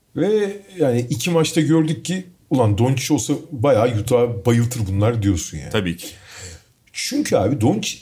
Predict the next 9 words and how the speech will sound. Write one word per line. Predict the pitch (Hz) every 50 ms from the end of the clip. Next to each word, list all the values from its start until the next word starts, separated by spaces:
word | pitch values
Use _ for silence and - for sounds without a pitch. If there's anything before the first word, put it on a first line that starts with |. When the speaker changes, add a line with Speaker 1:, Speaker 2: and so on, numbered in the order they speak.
| -
Speaker 1:
yani | - - - - - 117 104
Doncic, | 120 170 254 294 302 - - 165 - - - - - - - - - - - - - - - - - - -
e, | 139 123 113 110 113 113 113 110 104 101 - - - _ _ _ _ _ _ _ -
zirve | 120 101 87 - 92 110 139 135 147 196 262 269 208
LeBron | 165 156 147 110 123 151 170 170 165 156
da | 139 117 101
dahil | 107 107 113 120 117
olmak | 117 113 113 117 127 127 -
üzere, | - - 170 165 - - - -